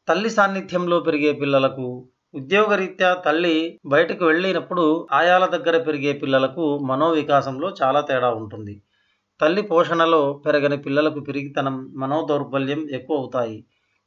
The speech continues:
ఇది వారి భావి జీవితాలకు అంత మంచిది కాదు. అధమం ఐదారేళ్లు వయస్సు వచ్చే వరకైనా పిల్లలు తల్లి సంరక్షణలో పెరగాలి అని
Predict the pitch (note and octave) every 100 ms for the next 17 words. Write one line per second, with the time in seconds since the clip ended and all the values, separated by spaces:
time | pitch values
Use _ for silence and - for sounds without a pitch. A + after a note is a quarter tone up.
0 | - F3 F#3 E3+ E3 D#3+ D#3+ C3+ C#3 D#3+
1 | F3 E3+ D#3 D3+ C#3+ C#3+ C#3+ E3 C#3 C#3
2 | B2 A#2+ C#3 C3+ A#2 A2 G#2+ _ _ _
3 | _ - C#3 D#3+ G#3 A3 E3 E3 D#3 D#3
4 | D3+ F#3 G3 E3 D3+ E3 E3 D#3 D3 E3+
5 | C#3+ C#3 C#3 C#3+ D#3+ C#3 C#3 - - D3
6 | E3 C#3 C3+ C#3 D3 F3 D#3+ C#3+ C#3+ -
7 | C3 D3+ E3 C3+ C3 B2 B2+ D3+ D#3+ C#3+
8 | C#3